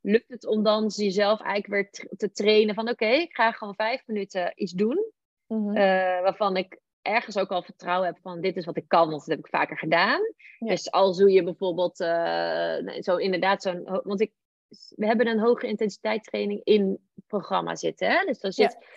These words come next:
Speaker 1: en in plaats van dat je dan bijvoorbeeld zegt, "Oké, dan ga ik die aanpassingen doen, ga ik gewoon lekker doen waarvan
Speaker 2: Ja.
Speaker 1: ik voel, daar heb ik zin in." En dan laat je het verder los en dan ga je kijken. En hoe, wat gebeurt er dan de dag erna?
Speaker 2: Ja.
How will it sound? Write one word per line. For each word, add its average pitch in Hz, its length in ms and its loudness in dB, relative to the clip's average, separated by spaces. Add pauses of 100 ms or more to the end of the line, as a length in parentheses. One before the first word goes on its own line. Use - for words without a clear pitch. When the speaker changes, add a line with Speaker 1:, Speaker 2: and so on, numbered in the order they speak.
(360)
Speaker 1:
en 202 180 2
in 202 120 0
plaats 208 340 2
van 208 180 -2
dat 202 220 -2
je 226 80 -4
dan 202 200 -4
bijvoorbeeld 190 520 -4
zegt, 190 240 -6
"Oké, 190 280 0
dan 175 80 -2
ga 190 100 -8
ik 185 80 -6
die - 140 -16
aanpassingen 220 600 -2
doen, 208 160 2
ga 247 200 2
ik 302 100 0
gewoon 220 560 -2
lekker 220 380 -2
doen 214 440 -2 (500)
waarvan 214 300 0
Speaker 2:
Ja. 214 40 -6
Speaker 1:
ik - 100 -10
voel, 294 560 -2
daar 196 120 2
heb 185 80 0
ik - 80 -20
zin 180 280 -4
in." 139 220 -16 (120)
En 190 120 -6
dan 185 120 -2
laat 226 240 2
je - 100 -8
het 202 120 -12
verder 185 240 -8 (280)
los 180 600 -2 (240)
en 202 100 -12
dan 208 100 -4
ga - 180 -2
je 185 160 2
kijken. - 500 -6 (280)
En 185 160 -2
hoe, 269 240 6
wat 277 240 2
gebeurt 220 360 0
er 202 80 0
dan 226 220 0
de 180 140 -4
dag 185 240 -4
erna? 175 400 -16 (320)
Speaker 2:
Ja. 214 300 -8